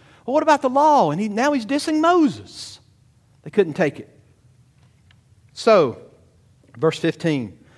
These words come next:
"Please, by all means, forget what your T V tells you about an angel and what it looks like.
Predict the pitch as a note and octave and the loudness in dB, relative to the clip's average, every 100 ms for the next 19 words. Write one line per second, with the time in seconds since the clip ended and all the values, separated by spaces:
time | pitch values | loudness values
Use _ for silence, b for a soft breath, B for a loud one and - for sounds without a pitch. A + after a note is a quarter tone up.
0 | b - G#3 F#3 E3 F3 F3 E3+ D#3 - | b -2 0 2 4 4 2 0 -4 -6
1 | C#3+ F3+ D#3 C#3+ C3+ - E3+ D3+ D#3+ C#3+ | -2 -2 0 -6 -6 -6 -4 -4 -2 -2
2 | C3+ C3+ B2+ A#2+ A#2 C3+ D#3+ B2 A#2+ A2+ | -2 -2 -2 -2 -4 -6 -6 -6 -8 -10
3 | B2+ - C#3+ E3+ | -12 -8 -8 -8